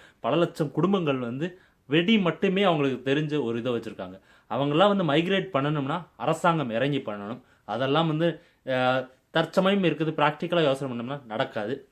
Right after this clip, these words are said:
அதனால வெடியை யாராலும் வந்து ஸ்டாப் பண்ண முடியாது. இந்த வெடி போடுறது தான் தீபாவளியா, ஸ்வீட் சாப்பிட்றது தான் தீபாவளியா அப்படின்னு பார்த்தீங்கன்னா கிடையாது. தீபம்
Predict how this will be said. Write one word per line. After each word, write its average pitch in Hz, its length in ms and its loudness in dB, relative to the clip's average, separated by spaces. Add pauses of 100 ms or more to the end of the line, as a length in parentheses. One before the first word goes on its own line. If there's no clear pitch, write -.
(560)
அதனால 135 340 -2
வெடியை 156 500 0
யாராலும் 120 460 0
வந்து 123 220 -6
ஸ்டாப் 127 360 -2
பண்ண 104 160 -6
முடியாது. 98 500 -10 (640)
இந்த 165 260 2
வெடி 254 520 6
போடுறது 185 300 2
தான் 180 180 2
தீபாவளியா, 127 680 4
ஸ்வீட் 185 420 0
சாப்பிட்றது 160 300 4
தான் 156 160 0
தீபாவளியா 123 560 -2 (360)
அப்படின்னு 117 540 -2
பார்த்தீங்கன்னா 123 480 -4 (200)
கிடையாது. 113 540 -6 (500)
தீபம் 208 560 0